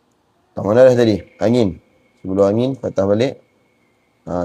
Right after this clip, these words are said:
taruh duit simpanan untuk isteri nak bersalin. Lagi. Tabung untuk apa? Anak nak mengaji. Lagi. Tabung untuk apa? Tabung untuk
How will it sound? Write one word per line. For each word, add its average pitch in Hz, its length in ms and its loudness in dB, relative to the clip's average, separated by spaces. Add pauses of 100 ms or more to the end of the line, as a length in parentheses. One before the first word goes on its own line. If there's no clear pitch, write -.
taruh 127 320 2
duit 151 320 0
simpanan 139 480 2
untuk 139 480 2
isteri 120 400 0
nak 120 160 -2
bersalin. 117 400 0 (800)
Lagi. 117 400 2 (1040)
Tabung 147 400 2
untuk 143 240 4
apa? 117 480 2
Anak 117 320 2
nak 113 160 -2
mengaji. 127 480 0 (320)
Lagi. 117 400 2
Tabung 127 480 2
untuk 123 160 4
apa? 123 400 2
Tabung 120 400 2
untuk 135 400 2